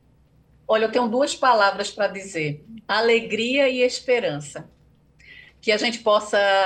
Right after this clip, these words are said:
entrar em dois mil e vinte e quatro com essa, com esses dois sentimentos. E que se a gente não os teve agora em dois mil e vinte e três,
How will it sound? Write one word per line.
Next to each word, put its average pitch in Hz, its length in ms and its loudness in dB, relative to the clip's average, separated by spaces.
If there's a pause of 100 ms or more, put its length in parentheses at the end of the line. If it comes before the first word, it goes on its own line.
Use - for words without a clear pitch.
(120)
entrar 196 520 -2
em 196 80 -10
dois 196 220 -10
mil 196 140 -12
e 202 40 -8
vinte 208 200 -12
e - 40 -12
quatro 185 720 -2 (160)
com 214 200 0
essa, 214 760 2 (160)
com 247 140 -4
esses 240 240 -6
dois 220 200 -2
sentimentos. 185 880 -10 (600)
E 240 100 -8
que 294 220 -4
se 311 160 -8
a 339 120 0
gente 302 320 -2
não 277 420 2
os 277 400 -6
teve 226 500 0
agora 202 320 -2
em 208 40 -10
dois 208 240 -6
mil 202 160 -6
e - 20 -6
vinte 196 300 -14
e 170 80 -8
três, 220 680 -4